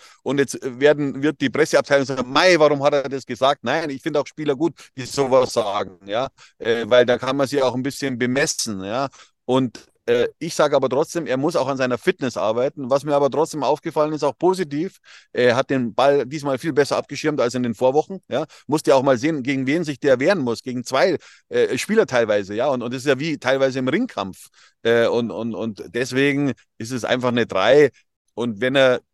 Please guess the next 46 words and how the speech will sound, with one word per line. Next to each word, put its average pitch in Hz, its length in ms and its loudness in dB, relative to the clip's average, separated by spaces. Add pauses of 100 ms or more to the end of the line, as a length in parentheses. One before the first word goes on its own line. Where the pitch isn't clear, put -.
(160)
das 110 180 -10
erste 127 320 -4
Tor 127 180 0
gemacht 117 380 -4
hätte, 123 260 0
dann, 113 280 -2
äh, 90 40 -8
und 101 500 -8
dann 107 340 -2
weiß 117 160 2
ich 123 60 -2
nicht, 120 120 0
ob's - 160 -4
dann 117 340 -2
eben 120 260 -2
zu 120 100 -6
seiner, 107 520 0
zu - 180 -12
seinem 98 300 -4
eins 110 220 -6
null 139 140 2
dann 123 120 -2
überhaupt 120 220 0
gekommen 127 380 -2
ist, 117 60 -18
zu 117 100 -8
seinem 113 160 -2
späteren 131 380 -2
eins 120 240 -4
zu 127 80 -8
null. 123 240 2 (220)
Das - 100 -18
kann 127 140 0
man 123 80 4
da 120 60 4
nicht 113 140 -4
sagen. 127 180 2
Dann 120 80 -4
hätte 123 120 2
er 123 60 -2
theoretisch, 123 380 -2
äh, 117 100 -6
zwei 127 200 0
Tore 131 200 2
erzielen 139 340 -2
können. 135 220 -2